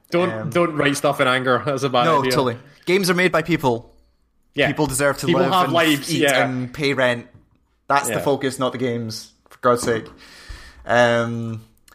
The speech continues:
Speaker 2: yeah, so that was, that was the other big story, which will
Speaker 1: Yeah.
Speaker 2: be interesting to see how that evolves over the next couple of, couple of months. Um,
Speaker 1: Yes, continue, continuing to go is the
Speaker 2: Yeah. Um, and then, I mean, also kind of related,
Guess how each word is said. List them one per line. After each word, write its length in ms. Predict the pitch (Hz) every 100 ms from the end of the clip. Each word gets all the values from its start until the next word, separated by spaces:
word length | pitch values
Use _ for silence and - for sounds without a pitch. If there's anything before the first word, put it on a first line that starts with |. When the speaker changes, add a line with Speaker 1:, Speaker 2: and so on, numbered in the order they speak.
| _ -
Speaker 2:
yeah, 220 | 147 123
so 140 | - 135
that 100 | 139
was, 100 | 131
that 100 | 127
was 120 | 123
the 80 | 120
other 120 | 110
big 140 | 117
story, 300 | - 120 113
which 360 | 110 113 - -
will 260 | 139 147 156
Speaker 1:
Yeah. 80 | 127
Speaker 2:
be 60 | 151
interesting 320 | 147 156 139
to 40 |
see 120 | - 135
how 80 | 127
that 300 | 127 120 - _ _
evolves 420 | 123 120 127 123
over 140 | 127 120
the 60 |
next 160 | 120 110
couple 260 | 127 127
of, 280 | 120 110 -
couple 200 | - 123
of 60 | 117
months. 420 | 120 120 - - -
Um, 300 | 110 110 110
Speaker 1:
Yes, 160 | 113
continue, 440 | 117 143 175 160 147
continuing 480 | 151 170 156 143
to 120 | 143 135
go 360 | 127 120 117 - 139
is 180 | 120
the 220 | 117 117 110
Speaker 2:
Yeah. 220 | 104 104 110 _ _ _ _ _
Um, 720 | 113 113 113 110 107 107 107 - _ _
and 100 | 151
then, 100 | 156
I 80 | 165
mean, 320 | 139 127 123 -
also 360 | 135 131 135
kind 260 | 123 127 120
of 140 | 120
related, 520 | 120 120 120 131 117